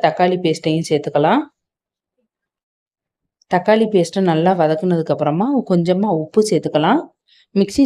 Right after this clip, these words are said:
ஜாரு கழுவுன தண்ணி ஒரு அரை டம்ளர் அளவுக்கு சேர்த்துக்கலாம்.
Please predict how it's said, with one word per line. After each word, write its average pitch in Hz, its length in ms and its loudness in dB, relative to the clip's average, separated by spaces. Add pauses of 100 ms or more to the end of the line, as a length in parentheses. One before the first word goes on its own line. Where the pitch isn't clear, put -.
ஜாரு 165 280 2
கழுவுன 160 400 2
தண்ணி 165 260 0
ஒரு 160 160 2
அரை 151 180 -2
டம்ளர் 165 300 0
அளவுக்கு 151 360 -2
சேர்த்துக்கலாம். 160 540 -2